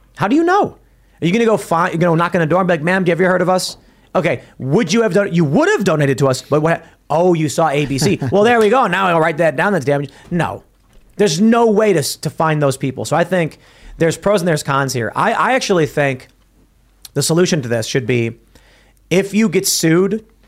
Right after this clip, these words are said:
Speaker 1: like, if you sue someone for defamation, the immediate, there, there should be a, "Were you damaged by this? And if so, upon proving fault, the individual should compensate you for the damages."
Speaker 2: Mm-hmm.
Speaker 1: However,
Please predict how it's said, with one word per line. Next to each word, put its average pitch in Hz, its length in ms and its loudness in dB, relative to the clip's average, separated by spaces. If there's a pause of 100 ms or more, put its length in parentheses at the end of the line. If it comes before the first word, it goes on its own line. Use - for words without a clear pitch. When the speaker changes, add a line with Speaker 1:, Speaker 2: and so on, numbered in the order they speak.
(440)
Speaker 1:
like, 147 220 -4
if 165 160 -2
you 190 60 4
sue 185 180 0
someone 185 180 0
for 175 80 -2
defamation, 151 640 -2 (260)
the 120 160 -2
immediate, 147 880 0 (420)
there, 165 140 0
there 165 180 0
should 170 180 -2
be 160 140 2
a, 127 220 0 (160)
"Were 147 200 0
you 180 120 2
damaged 127 400 -2
by 110 140 -2
this? 113 360 -6 (500)
And 147 120 -2
if 190 140 0
so, 131 560 0
upon 151 580 -2
proving 151 340 -2
fault, 131 480 -4
the 131 100 -2
individual 135 440 0
should 123 440 -2 (160)
compensate 139 500 -4
you 113 60 -6
for 120 60 -8
the 107 60 -8
damages." 135 480 -2
Speaker 2:
Mm-hmm. 127 260 -16 (160)
Speaker 1:
However, 160 580 -2